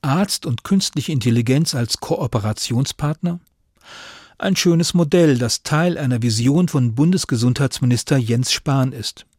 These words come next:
Mitte November hat er in der F A Z auf einer halben Seite für die digitale Transformation des Gesundheitswesens geworben.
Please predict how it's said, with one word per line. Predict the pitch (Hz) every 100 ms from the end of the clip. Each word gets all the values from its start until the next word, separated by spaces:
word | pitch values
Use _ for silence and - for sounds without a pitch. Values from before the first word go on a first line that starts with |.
| _ _ - - -
Mitte | 170 190 175
November | 165 170 214 147 110
hat | - 127
er | 127
in | 120
der | 139 160
F | -
A | 131
Z | - 185 -
auf | 143 127
einer | 120 104
halben | 131 175 165
Seite | 123 127 147 151
für | 147
die | 127 120 -
digitale | 190 185 - 143 139 131
Transformation | 123 127 - 131 127 - - 120 123
des | 123 -
Gesundheitswesens | 131 131 147 135 113 110 110 110 117 -
geworben. | 107 110 104 101